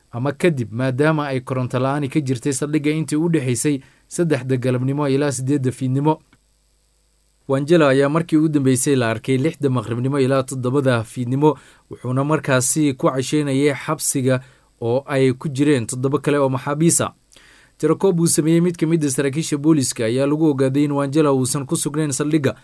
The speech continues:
balse dhammaan maxaabiistii kale ay joogaan. Sarkaalka booliska ayaa ku wargeliyey laba ka mid ah booliska oo ayaguna shaqada ku jiray,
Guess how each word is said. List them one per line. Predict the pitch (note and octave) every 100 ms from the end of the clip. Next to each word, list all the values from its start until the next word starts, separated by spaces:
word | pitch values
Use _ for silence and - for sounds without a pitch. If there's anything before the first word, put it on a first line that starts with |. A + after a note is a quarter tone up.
| - -
balse | A2 A#2 - D3
dhammaan | C#3 B2+ C#3+ D3+
maxaabiistii | D3 C3 C3+ B2+ C#3 C#3 - C3
kale | - B2+
ay | B2+ A#2+
joogaan. | A2+ C3 C#3+ G2+ - - - - - -
Sarkaalka | - A2+ G#2+ C3+ C3+ C3
booliska | B2 C3+ A#2+ - A#2+
ayaa | A#2 A#2
ku | D3
wargeliyey | C#3+ A#2 A#2 B2+ C#3
laba | B2 C3
ka | C3
mid | C#3 C#3+
ah | C3
booliska | A#2+ C#3 B2 -
oo | C3 A#2+
ayaguna | B2 C#3 C3 B2
shaqada | - - D3+ C3
ku | D3+
jiray, | C#3 D3+